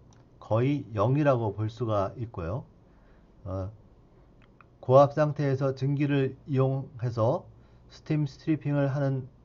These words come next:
경우가 있는데 그 원리와 동일하다고 볼 수 있고 더욱이 압력이 아주 낮은 상태라고 하는 점에서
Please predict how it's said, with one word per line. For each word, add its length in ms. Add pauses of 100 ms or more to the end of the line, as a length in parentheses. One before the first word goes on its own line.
(140)
경우가 380
있는데 500 (480)
그 220
원리와 480
동일하다고 1900
볼 140
수 140
있고 440 (380)
더욱이 560 (180)
압력이 680 (380)
아주 260
낮은 340
상태라고 840
하는 240
점에서 560